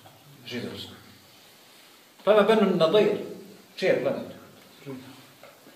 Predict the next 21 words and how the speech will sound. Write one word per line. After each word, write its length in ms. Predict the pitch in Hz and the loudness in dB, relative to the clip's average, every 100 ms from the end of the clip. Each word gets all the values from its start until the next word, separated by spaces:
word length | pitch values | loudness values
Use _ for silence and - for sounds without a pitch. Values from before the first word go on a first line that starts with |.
| _ - - | _ -14 0
Pleme 200 | 226 233 | 4 6
Benu 300 | 240 214 - | 4 4 2
Kurejba. 460 | 185 208 202 - | 4 4 2 -2
Čije 200 | - 190 | -4 -4
je 80 | - | -4
pleme? 180 | 143 135 - - - - _ _ _ _ _ _ _ - - - - _ - - - - | -6 -8 -12 -18 -20 -20 _ _ _ _ _ _ _ -20 -20 -20 -20 _ -20 -20 -20 -6
Ljudi 180 | 185 180 | -4 -2
imali 200 | 190 - | -4 -4
svoju 320 | - 165 151 | -6 -8 -6
pijacu. 360 | 151 139 147 - - - - _ - - - - - - - - - - - - - - | -4 -4 -6 -12 -18 -20 -20 _ -20 -20 -20 -20 -20 -20 -20 -20 -20 -20 -20 -20 -20 -14
A 140 | 123 | -6
ko 100 | 233 | 4
je 120 | 220 | 4
išao 200 | 196 147 | 4 0
na 140 | 131 - | -4 -4
tu 180 | 139 120 | -8 -6
pijacu? 340 | 120 - - - - - - - - - - - - - - - - - - - - - - - - - - - | -6 -8 -12 -18 -20 -20 -20 -20 -20 -20 -20 -20 -20 -20 -20 -20 -20 -20 -20 -20 -18 -12 -10 -10 -14 -18 -20 -20
Poslanik, 360 | - - 196 196 180 | -14 -10 -10 -10 -12
alejhi 160 | 165 | -12
salatu 120 | - - | -14 -16
vesselam. 320 | - 147 | -16 -16